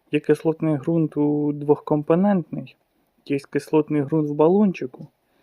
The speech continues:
а є кислотні серветки. Що вибрати? Уже якби достатньо часу пройшло після появи кислотних серветок і вже багато є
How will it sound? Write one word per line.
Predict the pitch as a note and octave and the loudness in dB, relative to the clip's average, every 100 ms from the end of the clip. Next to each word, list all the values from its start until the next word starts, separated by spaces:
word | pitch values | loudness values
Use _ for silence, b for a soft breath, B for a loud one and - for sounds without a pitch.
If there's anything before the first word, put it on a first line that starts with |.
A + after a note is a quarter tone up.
| _ _ _ _ | _ _ _ _
а | C#3 | -8
є | C3+ G3 F#3+ F3+ | -2 2 4 4
кислотні | F3 C3+ - E3+ D3+ D3 | 2 -4 -2 -2 -2 -6
серветки. | - C#3 C3 C#3 - - E3+ b b b _ _ b b b b b b b b b _ | -4 -4 -4 -6 -14 -18 -20 b b b _ _ b b b b b b b b b _
Що | - - F#3+ | -2 4 6
вибрати? | C#3+ B2+ C3+ B2+ - B B B B B | 4 2 -2 -8 -12 B B B B B
Уже | C#3+ C#3+ E3 F3+ | -2 0 4 6
якби | D3+ C#3+ C3+ C#3 C3+ C3+ | 6 2 2 2 2 0
достатньо | C3+ C3+ - D3+ C#3+ C#3 | -2 -4 0 0 -2 -4
часу | - C#3 - | 0 0 -2
пройшло | C3+ C3 C3 - | -4 -4 -4 -4
після | C#3 C3+ - C#3 | -4 -6 -8 -6
появи | C#3 C#3 C#3 C3+ | -2 0 0 -2
кислотних | C3+ B2+ D3 D3 D3 | -6 -4 -2 -2 -6
серветок | - D3+ D#3 E3+ E3 C3 | -4 -2 0 -2 -4 -8
і | C3+ | -6
вже | C3+ | -4
багато | C3+ C#3 C3+ C#3 C3 | -2 0 0 0 -2
є | C#3 C3+ | -2 -6